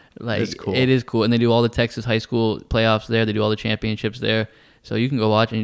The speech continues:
Speaker 1: you can get a front row ticket for the Texas high school championship and be
Speaker 2: Which is insane football.
Speaker 1: It's, yeah, it's top
Speaker 2: I mean, it's
Speaker 1: level.
Speaker 2: like, it's almost like lower level college.
Speaker 1: It
Speaker 2: I wouldn't
Speaker 1: really,
Speaker 2: even say
Speaker 1: yeah.
Speaker 2: lower level college. It's probably, like,
Speaker 1: It's like watching, like, a D two or D three school play football.
Speaker 2: Yeah.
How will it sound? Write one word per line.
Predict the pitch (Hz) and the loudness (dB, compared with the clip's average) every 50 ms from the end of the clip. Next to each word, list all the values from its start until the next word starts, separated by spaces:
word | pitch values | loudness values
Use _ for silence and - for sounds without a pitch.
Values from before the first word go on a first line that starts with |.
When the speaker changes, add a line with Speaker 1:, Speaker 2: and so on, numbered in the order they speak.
| 104 107 | -2 -2
Speaker 1:
you | 110 127 | 0 0
can | 139 120 | 0 0
get | 104 101 | -2 -4
a | 101 | -4
front | - 110 107 | -6 -6 -4
row | 104 104 101 | -2 -4 -4
ticket | - 135 123 120 107 | -4 -4 -4 -4 -4
for | 117 107 | -6 -8
the | 101 | -8
Texas | - 110 107 - - - | -6 -8 -8 -8 -10 -8
high | 110 107 | -6 -6
school | 107 - - 123 98 | -6 -6 -10 -12 -10
championship | - 113 117 117 - 117 101 98 110 104 - | -6 -4 -4 -4 -4 -4 -4 -4 -4 -6 -6
and | - 107 104 | -6 -8 -6
be | 101 110 | 0 0
Speaker 2:
Which | 131 101 117 | 2 2 2
is | 113 98 - | 0 0 2
insane | 123 120 107 - - - 110 104 92 | 2 2 2 2 2 2 2 2 2
football. | - 117 - - 85 71 69 - - _ _ | 0 -4 -4 -4 -8 -10 -10 -12 -18 _ _
Speaker 1:
It's, | - 117 107 - - - - | -6 -6 -6 -6 -8 -12 -10
yeah, | - - 101 | -8 -6 -6
it's | 101 110 113 | -6 -6 -8
top | - - 104 | -8 -6 -2
Speaker 2:
I | 139 | 0
mean, | 143 135 | 0 0
it's | 123 104 | 2 2
Speaker 1:
level. | 139 135 - | 2 2 2
Speaker 2:
like, | |
it's | 143 - | 2 4
almost | 135 127 120 110 98 - | 4 4 4 4 2 0
like | 110 104 - | -4 -4 0
lower | 101 101 98 98 98 | 0 0 0 0 0
level | 98 92 95 - | -2 -6 -8 -4
college. | - 98 95 92 117 | -2 -2 0 0 0
Speaker 1:
It | 110 | 0
Speaker 2:
I | |
wouldn't | 104 110 - 151 | 2 4 6 6
Speaker 1:
really, | 156 | 6
Speaker 2:
even | 131 107 | 6 4
say | 104 107 117 | 4 4 4
Speaker 1:
yeah. | 110 | 4
Speaker 2:
lower | 101 104 107 | 2 0 -2
level | 98 98 87 - | -4 -6 -8 -6
college. | - 90 90 90 - 107 | -6 -4 -4 -4 -6 -8
It's | 107 | -8
probably, | - - - 127 139 135 107 | -8 -6 -2 2 4 4 4
like, | 101 98 98 95 | 4 0 -2 -4
Speaker 1:
It's | 127 - | -4 -4
like | 139 117 | -2 0
watching, | 117 113 - 117 | 0 0 0 0
like, | 110 104 98 | -2 0 -2
a | 98 | -2
D | 98 113 104 | -2 -4 -4
two | - - 104 | -4 -2 -2
or | 104 101 | -2 0
D | 92 101 101 | 0 -2 -6
three | - - 98 98 | -4 -4 -6 -6
school | - - 110 101 95 | -6 -6 -6 -6 -6
play | - - 98 92 | -4 -4 -4 -4
football. | 90 - 98 - - 101 98 107 - _ _ - | -4 -4 -6 -6 -6 -6 -8 -8 -12 _ _ -6
Speaker 2:
Yeah. | 98 85 76 | -6 -6 -6